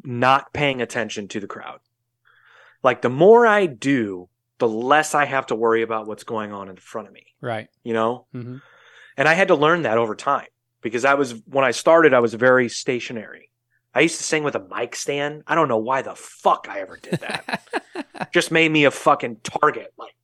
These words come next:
Speaker 1: boom, here I am. Like,
Speaker 2: <laughs>
Speaker 1: I had to learn that. And I had to learn it the hard way. But I, I, I had to learn that. And I'm so glad that I did, because I do watch,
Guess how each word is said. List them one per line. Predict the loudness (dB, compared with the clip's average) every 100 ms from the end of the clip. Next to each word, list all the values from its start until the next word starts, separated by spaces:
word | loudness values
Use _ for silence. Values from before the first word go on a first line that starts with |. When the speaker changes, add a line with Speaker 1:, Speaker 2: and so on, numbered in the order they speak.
| _ -2
Speaker 1:
boom, | -2 -2
here | -4 -2
I | -2
am. | -4 -12 _ _ -20 -18 -4 2
Like, | 2 2 -12 _ -18 _ -20
Speaker 2:
<laughs> | _ _ _ _ -4
Speaker 1:
I | 0
had | 2
to | 4
learn | 2 2
that. | -4 -12 _ _ _ _ -12
And | -2
I |
had | -2
to | 0
learn | -2 -2
it |
the | -4
hard | -2 -4 -6
way. | -16 _ _ _
But | -2 0
I, | -2 -4 -2
I, | -2 -2 _ _ _ _ _ -6
I | -2
had | 0
to | 2
learn | 2 0
that. | -6 -16 _ _ _ _ -2
And | -2
I'm | -2
so | 2 4 6
glad | 4 4 4
that | 0
I | 0
did, | 2 2 2
because | -4 -2 -2 0
I | 2 2
do | 2 2
watch, | 6 6 4 -4 -12